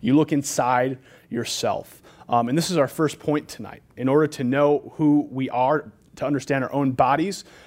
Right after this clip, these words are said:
uh, we need to know how Christians should view ourselves. And this is really a popular question in any area of study, in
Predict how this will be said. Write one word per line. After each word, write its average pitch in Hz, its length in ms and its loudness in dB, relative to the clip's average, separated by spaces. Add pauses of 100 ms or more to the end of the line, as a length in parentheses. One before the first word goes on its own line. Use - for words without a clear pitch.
uh, - 180 2
we 151 80 4
need 180 160 0
to 151 60 0
know 135 80 2
how 139 180 2
Christians 143 460 -4
should 120 180 -8
view 127 220 -2
ourselves. - 560 -10 (400)
And 156 80 2
this 214 120 2
is 208 120 0
really 180 200 4
a 131 60 2
popular 180 460 0
question 147 500 -4 (220)
in 143 240 -2
any 170 500 2 (180)
area 143 420 4
of 120 200 -8
study, 160 420 0
in 127 160 -6